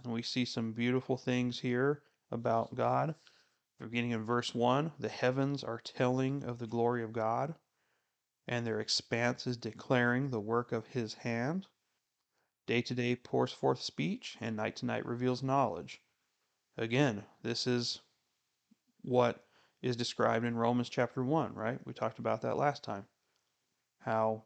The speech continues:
the creation, the invisible attributes of God are clearly evident to where those who are sinners know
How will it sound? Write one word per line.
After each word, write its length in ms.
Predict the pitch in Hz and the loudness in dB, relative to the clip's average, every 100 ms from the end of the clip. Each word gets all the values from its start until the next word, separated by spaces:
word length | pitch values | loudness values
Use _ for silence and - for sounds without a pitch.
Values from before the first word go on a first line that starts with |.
| _ - | _ -6
the 420 | 123 120 110 107 _ _ | -2 0 -2 -4 _ _
creation, 800 | - 147 127 131 131 160 147 135 - | -4 4 6 6 4 -2 -2 -4 -6
the 120 | 113 | -4
invisible 560 | 107 107 127 127 120 - | -2 0 0 2 0 2
attributes 600 | 123 127 139 131 131 - | 2 2 -2 0 -2 0
of 120 | 123 | -2
God 360 | 123 120 127 135 | 2 4 4 2
are 280 | 113 110 107 - | 0 -2 -2 -8
clearly 500 | - 143 143 139 123 | -2 0 2 0 0
evident 420 | 123 120 123 - | 0 0 -2 -4
to 100 | - | -6
where 360 | 117 110 110 - _ _ _ _ | -4 -2 -2 -6 _ _ _ _
those 300 | 120 127 127 | 2 2 2
who 160 | 135 120 | 0 0
are 80 | 110 | 0
sinners 680 | - - 131 110 107 - - _ _ _ _ _ _ _ | -2 2 2 2 -4 -8 -14 _ _ _ _ _ _ _
know 540 | - 120 160 110 113 | 2 6 8 6 0